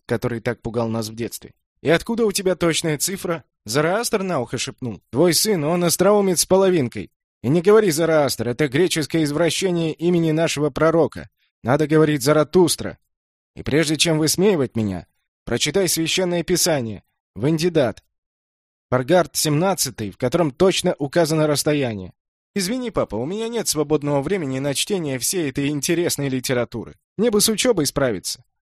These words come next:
Уже несколько лет с тех пор, как мы уехали из приятной виллы, отец ничего не читает, кроме религиозных книг,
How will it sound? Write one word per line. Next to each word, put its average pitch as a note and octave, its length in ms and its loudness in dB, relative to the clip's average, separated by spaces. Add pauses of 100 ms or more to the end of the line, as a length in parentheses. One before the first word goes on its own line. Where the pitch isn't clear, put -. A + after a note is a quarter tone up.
(280)
Уже C#3+ 260 -2
несколько F#3 440 -4
лет E3 200 -2
с - 60 -6
тех C3 180 -6
пор, C#3 180 -4
как B2+ 180 -6
мы C3+ 140 -2
уехали B2+ 400 -4
из A2+ 140 -6
приятной A2 500 -6
виллы, D#3 300 -8 (280)
отец - 360 -6
ничего F#3 340 -2
не F3 140 -4
читает, E3+ 440 -4
кроме A2+ 320 -4
религиозных A#2 680 -6
книг, - 360 -8